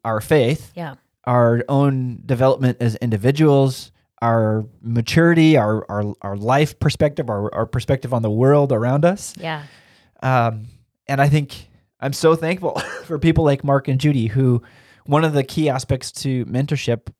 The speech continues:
Speaker 1: uh, is perspective, I
Speaker 2: Mm-hmm.
Speaker 1: think. To be able to come and have a conversation with someone who, like you said, has, has more life experience,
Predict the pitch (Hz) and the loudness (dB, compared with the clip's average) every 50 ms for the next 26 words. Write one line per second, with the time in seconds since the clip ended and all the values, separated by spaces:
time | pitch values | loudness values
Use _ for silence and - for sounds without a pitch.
0 | _ _ _ 120 117 110 - 127 127 - - - 117 - - 113 - - 110 92 | _ _ _ -6 -6 -4 -4 -4 -6 -4 -4 -6 -4 -2 -2 -4 -2 -4 -6 -8
1 | - - - _ _ _ - 113 113 156 117 104 107 - - - _ _ _ _ | -8 -10 -18 _ _ _ -10 -8 -6 -6 -6 -6 -6 -8 -12 -20 _ _ _ _
2 | _ _ _ _ _ _ _ _ _ - 139 131 135 139 135 131 131 - - - | _ _ _ _ _ _ _ _ _ -4 0 2 4 4 4 2 0 -4 0 0
3 | 131 127 123 123 123 120 - - 95 139 143 160 170 170 170 170 170 170 175 - | 2 4 4 2 2 0 -2 -2 0 2 2 2 2 2 2 2 0 -2 -4 -10
4 | _ _ _ _ _ - 123 120 135 131 131 151 156 160 156 - 190 180 - 185 | _ _ _ _ _ -6 -2 -2 -2 -2 0 -2 -2 0 0 0 0 0 0 -2
5 | 165 - - 160 147 143 147 143 139 139 135 135 131 - _ _ _ _ _ _ | -4 -2 0 0 0 2 0 0 0 -2 -4 -6 -10 -12 _ _ _ _ _ _
6 | _ - - 143 139 131 123 123 - 131 123 - - 135 127 123 120 120 110 113 | _ -2 0 2 2 4 2 0 -2 -4 -4 -2 -2 -2 0 0 0 -2 -4 -4
7 | 107 - - - _ _ _ - 98 110 107 113 110 110 107 104 95 104 127 131 | -6 -10 -12 -16 _ _ _ -8 -8 -8 -6 -2 -2 0 0 0 0 0 0 -2
8 | 143 131 - - - 139 127 123 123 120 117 117 110 - - - | -2 -6 -10 -6 -4 -2 -2 0 0 0 -2 -2 -4 -8 -14 -18